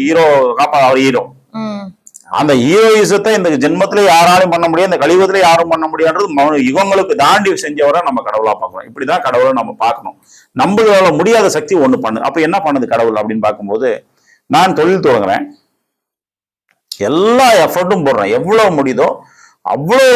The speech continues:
Speaker 1: வேலையை நான் செய்யறேன். அவ்வளோ வேலையை செஞ்சாலும் என்னால முன்னுக்கு வர முடியல. நான் செய்யற வேலையில தப்பு இல்ல, இடத்துல தப்பு இல்ல, எடுத்த தேர்ந்தெடுத்த வேலையில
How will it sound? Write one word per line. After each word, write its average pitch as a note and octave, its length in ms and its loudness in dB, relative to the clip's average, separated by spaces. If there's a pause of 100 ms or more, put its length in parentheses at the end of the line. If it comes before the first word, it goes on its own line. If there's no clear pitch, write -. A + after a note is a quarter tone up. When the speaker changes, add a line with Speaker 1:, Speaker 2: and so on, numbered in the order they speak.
(240)
Speaker 1:
வேலையை B3 320 4
நான் D#3+ 180 0
செய்யறேன். B2+ 280 -2 (840)
அவ்வளோ G3+ 320 2 (140)
வேலையை A#3+ 260 4 (100)
செஞ்சாலும் D#3 440 2
என்னால C#3 280 2
முன்னுக்கு B2 260 0
வர G#2 120 0
முடியல. F#2 240 -6 (500)
நான் C3 200 0
செய்யற F3+ 280 2
வேலையில C#3 280 2
தப்பு G#2+ 220 -4
இல்ல, F#2 120 -2 (500)
இடத்துல F3 380 0
தப்பு G#2 220 -6
இல்ல, F#2+ 120 -4 (360)
எடுத்த F3 340 0
தேர்ந்தெடுத்த D#3+ 640 0
வேலையில C#3+ 300 4